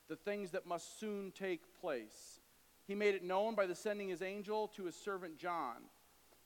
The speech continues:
who bore witness to the word of God and to the testimony of Jesus Christ, even to all that he saw. Blessed is the one who reads aloud these words of this prophecy, and blessed are those who hear and who keep what is written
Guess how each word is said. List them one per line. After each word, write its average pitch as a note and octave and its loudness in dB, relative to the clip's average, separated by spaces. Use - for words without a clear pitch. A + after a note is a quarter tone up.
who F#3 -4
bore E3 4
witness G#3+ 0
to G3 -8
the F3 0
word G3+ 4
of F3+ 0
God F#3+ 8
and F3 -6
to D#3+ -6
the D3 -10
testimony G3 0
of D#3+ -4
Jesus E3 -10
Christ, E3 0
even G#3 -6
to F#3 0
all G3+ 6
that G3+ -2
he F#3 -4
saw. C3+ 4
Blessed G#3+ 6
is F3 -2
the E3+ -2
one F#3+ 0
who F#3 0
reads E3 -2
aloud F3 4
these D#3+ -8
words F3 -2
of D#3 -10
this D3+ -10
prophecy, G3 -2
and D3+ -2
blessed F#3 2
are F3+ -2
those F#3 -2
who D3 -14
hear D3+ 0
and D#3 -6
who E3 -6
keep A#3 -4
what E3+ 4
is D3 -4
written F3+ -2